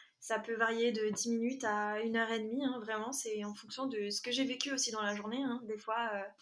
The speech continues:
des fois, c'est pas ok, donc, euh, ben, dix minutes, ça me, ça me suffit. Euh, et je pense que ce qui me permet de rester aussi, euh,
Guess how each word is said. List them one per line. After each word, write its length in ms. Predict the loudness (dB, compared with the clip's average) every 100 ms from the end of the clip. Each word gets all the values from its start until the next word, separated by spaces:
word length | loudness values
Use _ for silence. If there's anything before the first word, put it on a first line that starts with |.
| -20 -20 -20 -20 -8
des 60 | -2
fois, 160 | 0
c'est 200 | 0 -2
pas 140 | 0 0
ok, 180 | 0 -2 0
donc, 280 | -4 -4
euh, 140 | -6 -4
ben, 300 | -4 -2 -2
dix 160 | 0 0
minutes, 300 | 0 0 -2
ça 140 | -4
me, 220 | -4 -4
ça 220 | -4 -4
me 60 | -4
suffit. 500 | -4 -4 -4 -6 -10 _ _ _ _ _ _ -10 -10 -10 -18 -16 -18 0
Euh, 520 | 2 4 2 0 -2 -4 -6 -4
et 100 | -2
je 100 | 0
pense 220 | 0 -2 -2
que 240 | -4 -4
ce 140 | -6
qui 100 | -2
me 80 | -4
permet 360 | 0 -2 0 0
de 200 | 2 2
rester 340 | 2 -2 -4
aussi, 440 | -4 -2 -4 0
euh, 140 | 0